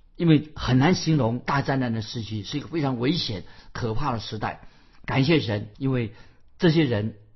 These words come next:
他们为什么能够全身而退呢？乃是靠着羔羊的宝血才得胜的。啊，现在我要引用诗篇三十篇第五节所说的，诗篇三十篇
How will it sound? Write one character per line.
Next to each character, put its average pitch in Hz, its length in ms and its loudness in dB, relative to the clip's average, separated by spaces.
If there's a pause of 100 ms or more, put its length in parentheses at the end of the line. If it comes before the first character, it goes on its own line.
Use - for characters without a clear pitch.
(120)
他 147 120 -2
们 165 80 2
为 175 80 4
什 143 120 2
么 147 100 0
能 131 140 0
够 135 260 -2 (100)
全 143 260 2
身 156 200 0
而 123 100 -4
退 127 200 -2
呢？ 104 140 -4 (260)
乃 107 180 -2
是 135 160 -4
靠 123 280 -4
着 104 220 -8 (300)
羔 143 240 4
羊 117 180 -2
的 113 80 -6
宝 123 260 -2
血 107 220 -6
才 110 180 -8
得 107 200 -6
胜 98 240 -8
的。 - 160 -16 (220)
啊， 101 160 -6
现 139 160 -2
在 131 60 -2
我 120 140 -4
要 117 60 -8
引 110 140 -4
用 123 200 -4
诗 127 220 -10
篇 131 260 -2 (200)
三 147 240 -2
十 123 180 -10
篇 135 300 -2
第 151 140 -4
五 104 140 -4
节 117 180 -4
所 107 160 -10
说 135 200 -2
的， 117 160 -4 (380)
诗 - 180 -10
篇 135 180 -4
三 135 220 -6
十 127 80 -10
篇 127 320 -4